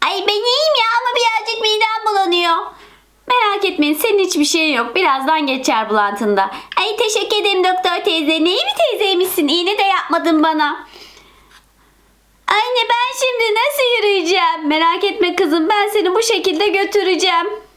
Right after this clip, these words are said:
Ben seni bu şekilde ittire ittire götüreceğim. Of of. Olsun ya. Böyle gitmek de eğlence. Hın hın hın. Ne yapıyorsun çocuğum? Bak yine düşeceksin. Hiç akıllanmıyorsun. Hiç hiç.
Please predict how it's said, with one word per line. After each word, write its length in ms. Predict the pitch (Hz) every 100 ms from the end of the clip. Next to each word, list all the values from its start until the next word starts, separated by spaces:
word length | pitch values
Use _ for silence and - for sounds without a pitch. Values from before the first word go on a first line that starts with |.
| _ _ - - - _ _ -
Ben 160 | 302
seni 260 | 403 403 359
bu 40 |
şekilde 400 | 453 440 370 349
ittire 380 | 427 427 415 381
ittire 320 | 453 440 415
götüreceğim. 800 | 453 392 392 370 339 311 330 277 415 - _ _ _ _ _ - - - - _
Of 400 | - 359 339 339
of. 220 | 415 392 381 - - -
Olsun 420 | 294 381 494 427
ya. 120 | 359 370 - 349 -
Böyle 280 | 285 349 370
gitmek 420 | - 508 403 -
de 40 |
eğlence. 520 | 440 427 392 359 294 262
Hın 320 | 254 359 415
hın 280 | 330 403 359
hın. 260 | 415 453
Ne 60 | 349
yapıyorsun 480 | 453 740 659 605 480
çocuğum? 420 | 480 571 539 466
Bak 160 | 370 370
yine 240 | 415 466
düşeceksin. 520 | 381 370 339 330 262 - -
Hiç 220 | - 359 381
akıllanmıyorsun. 1120 | 330 349 311 311 302 294 302 294 294 294 294
Hiç 800 | 302 359 359 339 330 320 302 349
hiç. 360 | 403 381 -